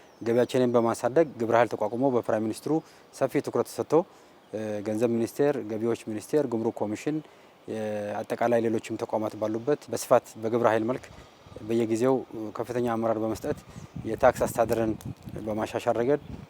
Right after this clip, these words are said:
የክትትሉን በማ-፣ በማሻሻል ረገድ፣ የታክስ ተገዥነትን በማሳደግ ረገድ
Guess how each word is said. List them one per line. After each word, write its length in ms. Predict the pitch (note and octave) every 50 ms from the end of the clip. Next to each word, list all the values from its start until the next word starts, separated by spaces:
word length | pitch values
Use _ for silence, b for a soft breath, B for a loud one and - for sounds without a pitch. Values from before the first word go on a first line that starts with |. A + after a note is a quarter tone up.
| - - - - - - - -
የክትትሉን 540 | G#2+ G2+ - A2+ A#2 A2+ - B2+ B2+ A#2+
በማ-፣ 260 | A2+ A2+ A2 A2+ A2 G2
በማሻሻል 640 | G2+ A2+ G#2+ A2 A2 A2 A2 - A2 - - A#2 G#2
ረገድ፣ 240 | A2 A2 B2 D3 B2+
የታክስ 340 | A#2 - - B2 - - - - - - -
ተገዥነትን 520 | - A2+ A2+ G#2+ A2+ A2 A2+ G#2 - A2+
በማሳደግ 440 | G#2+ G#2+ G#2+ G#2+ - A2+ G#2+ A2 G#2+
ረገድ 220 | A#2 A2+ D3+ E3